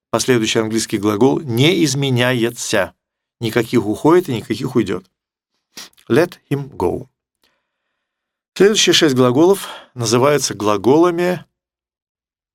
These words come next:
чувственного восприятия. Чувственного, значит,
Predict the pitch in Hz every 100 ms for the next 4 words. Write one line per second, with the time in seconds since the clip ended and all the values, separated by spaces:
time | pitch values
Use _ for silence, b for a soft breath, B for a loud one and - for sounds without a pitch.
0 | _ _ _ _ _ _ _ _ - -
1 | 117 - - 143 147 143 143 - 151 113
2 | - 110 104 92 - 62 - _ _ _
3 | _ _ _ _ _ _ _ _ _ _
4 | _ _ _ _ _ _ - 151 147 139
5 | 113 92 98 113 123 - -